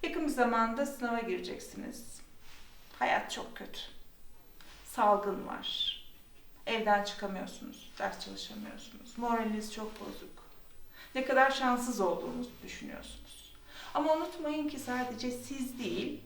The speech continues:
aslında sınava girecek bütün gençler bu durumda. Hepimizin sınava girme döneminde yaşadığı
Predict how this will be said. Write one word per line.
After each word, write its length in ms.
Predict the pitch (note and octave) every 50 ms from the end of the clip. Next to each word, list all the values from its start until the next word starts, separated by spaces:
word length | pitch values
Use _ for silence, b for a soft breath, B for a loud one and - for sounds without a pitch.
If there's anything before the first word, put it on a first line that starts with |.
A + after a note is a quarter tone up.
| - - B B B B B B
aslında 540 | B3 A#3+ A#3+ A#3+ B3 A#3+ A3+ G#3+ A#3+ B3
sınava 280 | B3 A#3+ B3+ B3 A#3+ B3
girecek 520 | A#3+ A#3+ A3+ G#3+ A3 A#3+ B3 B3 A#3+ -
bütün 340 | G#3 - - D#4+ E4+ D#4+ B3+
gençler 460 | G3 F#3 F#3+ F#3+ - - B3 B3 -
bu 240 | - - - - E3+
durumda. 320 | E3 F3 - - - - - - - - - - - - - - - - - - - - - B B B B B B B
Hepimizin 760 | F#4+ G4+ - F#4 D#4 B3+ G#3 - - - C4 - - - - - - - -
sınava 320 | - - C#4+ C#4+ C#4+ D4
girme 400 | D4 C#4+ C#4+ C#4+ C#4 C#4+ C#4+ C#4
döneminde 460 | A#3 G#3+ G3 F#3+ F#3+ F#3 G3 G#3 A#3+ B3
yaşadığı 920 | A#3+ A#3+ A#3+ A#3 A#3+ A#3+ A#3 A#3+ - - A3 A3+ B3 B3 C4+ C#4+ D4